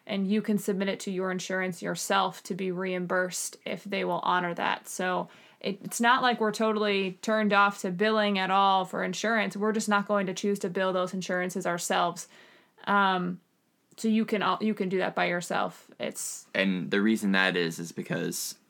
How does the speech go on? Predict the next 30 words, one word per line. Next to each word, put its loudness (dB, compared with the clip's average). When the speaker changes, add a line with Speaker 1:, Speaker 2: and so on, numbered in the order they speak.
Speaker 2:
you -4
know, -6
that 2
distracts -2
from 0
patient -4
care, -6
Speaker 1:
Yeah, 2
Speaker 2:
honestly. -4
Speaker 1:
for -6
sure. -2
And, 0
you 0
know, 2
we've 0
seen 2
that 2
with -6
some -2
of -2
the -2
administrative -2
stuff -4
that -6
we've -4
seen -6
out -4
behind -2
the -8
scenes -4